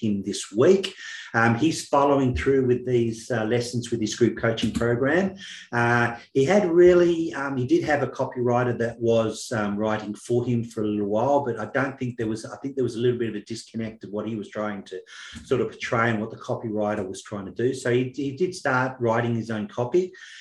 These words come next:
Uh, he's got some really, really good results from it, um, which, um, when we did analyse it, yes, the copy was good, but I think it was more about the conversion equation. So if you don't know about the co-, conversion equation, go back on the couple of last lessons. It's the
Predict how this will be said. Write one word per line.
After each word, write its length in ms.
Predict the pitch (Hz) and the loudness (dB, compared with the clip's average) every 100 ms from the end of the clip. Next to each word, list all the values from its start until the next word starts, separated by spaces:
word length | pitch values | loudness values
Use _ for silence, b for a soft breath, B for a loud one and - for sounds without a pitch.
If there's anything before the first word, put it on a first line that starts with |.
| B B | B B
Uh, 380 | 127 123 123 120 | 0 2 4 2
he's 320 | 117 135 127 - | 0 -4 -4 0
got 280 | 151 156 | 0 0
some 320 | - 135 117 120 | -2 0 2 4
really, 360 | 151 156 151 | 4 4 4
really 180 | 131 127 | 2 2
good 220 | 123 107 | 0 0
results 480 | 107 107 113 135 - | -2 -2 -2 -4 -6
from 240 | - 147 | -4 0
it, 200 | 208 202 - B B - | 2 0 -4 B B -10
um, 520 | 117 120 120 120 120 127 | -2 0 2 2 0 0
which, 440 | 127 127 - - - | 0 -2 -2 -4 0
um, 300 | 120 120 113 | 0 2 2
when 220 | 143 135 | 2 2
we 120 | 123 | 0
did 200 | - 143 | 0 2
analyse 520 | 123 127 120 123 123 131 | 4 4 2 0 -2 -2
it, 60 | 117 | -2
yes, 260 | 131 - | -2 -2
the 80 | - | -12
copy 340 | - 143 - | -4 -2 -2
was 200 | 113 117 | -2 -2
good, 260 | - 131 143 | 0 -2 0
but 140 | 127 | -2
I 80 | 117 | -4
think 200 | 139 143 | -4 -6
it 60 | 135 | -6
was 160 | 123 | -4
more 200 | 123 120 | -2 0
about 220 | 113 123 127 | 0 -2 -6
the 80 | |
conversion 540 | 123 117 110 113 110 104 | -8 -6 -2 -2 -4 -8
equation. 560 | - 110 123 131 151 131 | -8 -4 -2 -2 -6 -8
So 120 | 104 | -10
if 100 | - | -8
you 60 | |
don't 120 | 120 127 | -8 -6
know 100 | 117 | -4
about 200 | 120 120 | -6 -8
the 80 | |
co-, 200 | - 117 B B | -10 -12 B B
conversion 400 | - 120 131 123 | -4 -2 0 -2
equation, 380 | 110 123 123 123 | -4 -2 -2 -2
go 160 | 127 127 | -4 0
back 240 | 123 - | -2 -2
on 80 | 113 | -4
the 60 | 104 | -6
couple 340 | 113 - 110 | -8 -10 -6
of 20 | |
last 240 | 113 107 117 | -6 -4 -4
lessons. 460 | 123 - 120 113 | -6 -4 -4 -4
It's 220 | 101 - | -8 -8
the 200 | - 104 | -8 -8